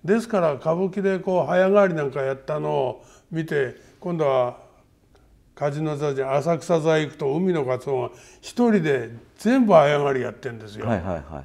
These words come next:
Speaker 1: 時代劇の。
Speaker 2: ええ。
Speaker 1: ものすごく気膨れてて、
Speaker 2: <laughs>
Speaker 1: それから少しずつ脱いでくっていうね。
Speaker 2: ええ、ええ。
Speaker 1: で、一人であんな早変わりを、一人忠臣蔵みたいなことをやってる、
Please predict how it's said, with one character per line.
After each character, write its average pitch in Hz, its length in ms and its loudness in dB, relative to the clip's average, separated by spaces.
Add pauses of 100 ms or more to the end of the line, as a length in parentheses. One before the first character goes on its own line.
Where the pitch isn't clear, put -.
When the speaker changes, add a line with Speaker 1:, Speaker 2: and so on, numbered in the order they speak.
Speaker 1:
時 151 160 -8
代 156 200 0
劇 120 220 -6
の。 110 160 -14
Speaker 2:
え 98 240 0
え。 - 180 -20
Speaker 1:
も 151 140 0
の 220 140 6
す 220 80 -6
ご 214 160 4
く 151 120 -6
気 160 180 -6
膨 180 260 -2
れ 160 140 0
て 117 120 -4
て、 113 240 -6 (400)
Speaker 2:
<laughs> 123 380 -2
Speaker 1:
そ 175 120 2
れ 190 120 6
か 202 100 4
ら 196 80 4
少 214 240 2
し 185 80 0
ず 208 140 2
つ 165 100 -6
脱 180 200 2
い 202 80 2
で 151 100 -2
く 147 120 -6
っ - 40 -6
て - 160 -14
い 131 120 -4
う 127 60 -6
ね。 135 80 -4
Speaker 2:
え - 20 0
え、 104 680 0 (500)
え 147 60 -12
え。 135 60 -4
Speaker 1:
で、 - 20 -6
一 240 380 -2
人 240 120 0
で 180 100 0
あ 147 160 0
ん 160 140 -6
な 165 140 0
早 147 200 2
変 165 120 4
わ 165 180 2
り 147 120 -4
を、 139 160 -2 (200)
一 - 260 0
人 226 140 4
忠 220 240 0
臣 202 240 -2
蔵 185 160 2
み 175 120 -2
た 156 120 0
い 123 60 -2
な 120 160 -6
こ 120 180 -10
と 127 80 -8
を 127 60 -6
や 127 140 -4
っ 123 100 -16
て 143 100 0
る、 120 260 -8